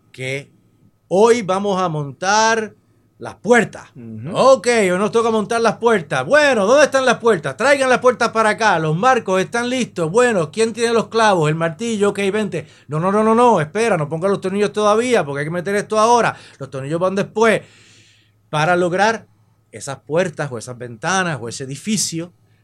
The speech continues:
Speaker 1: que el director diseñó en su cabeza.
Speaker 2: Sí, que en otras maneras tiene todo el trabajo sucio que nadie está, está preparado para hacer, solamente ese asistente director coge todas esas ideas y la-,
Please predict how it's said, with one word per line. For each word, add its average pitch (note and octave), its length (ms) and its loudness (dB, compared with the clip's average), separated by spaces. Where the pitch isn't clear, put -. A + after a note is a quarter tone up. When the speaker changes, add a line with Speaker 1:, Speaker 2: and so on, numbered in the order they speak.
Speaker 1:
que D#3+ 320 -6
el C#3 120 -10
director B2 540 -14
diseñó A2+ 640 -12
en F#2+ 120 -20
su - 140 -16
cabeza. D#2 440 -20
Speaker 2:
Sí, B2+ 280 -8
que B2 160 -14
en A#2 60 -8
otras F#3 240 -2
maneras F#3+ 480 -4
tiene D#3+ 300 -4
todo D3+ 360 -2
el F#3 120 -4
trabajo D#3+ 540 0
sucio E3+ 520 -2
que C3 420 -4
nadie E3 580 -2
está, E3 280 -2
está D#3+ 600 -2
preparado E3+ 480 2
para E3+ 120 0
hacer, F#3 180 -4
solamente E3 400 -6
ese D#3+ 300 -8
asistente D3+ 560 -6
director F3+ 400 -2
coge E3+ 240 -2
todas F3 160 -12
esas E3+ 160 -10
ideas F3+ 400 -4
y - 20 -10
la-, B2+ 220 -8